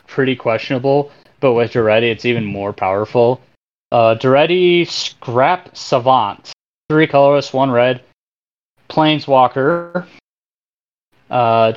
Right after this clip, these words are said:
plus two, discard up to two cards, then draw that many cards, minus two, sacrifice an artifact. If you do, return target artifact from graveyard to the battlefield, and minus ten is you get an emblem.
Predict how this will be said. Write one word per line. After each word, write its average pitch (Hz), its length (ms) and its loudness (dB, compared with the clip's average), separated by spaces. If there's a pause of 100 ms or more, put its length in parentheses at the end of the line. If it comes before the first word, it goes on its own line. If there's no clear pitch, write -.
(140)
plus 160 340 0
two, 151 340 2
discard 147 360 -2
up 147 100 -6
to 139 80 -8
two 143 220 -4
cards, 139 400 0
then 120 140 -6
draw 123 180 2
that 139 140 -2
many 139 200 -4
cards, 135 720 0
minus 135 600 0
two, 135 440 2 (340)
sacrifice 196 540 0
an 165 80 -2
artifact. 156 420 0 (280)
If 135 160 -2
you 123 60 -4
do, 151 240 0
return 139 440 -2
target 127 220 2
artifact 127 360 0
from 117 140 -8
graveyard 117 280 -2
to 120 100 -8
the 98 60 -12
battlefield, 185 720 0 (580)
and 107 420 -2
minus 175 380 -2
ten 160 480 0
is 123 1000 -4 (480)
you 113 80 -6
get 143 220 0
an 165 120 -4
emblem. 135 720 0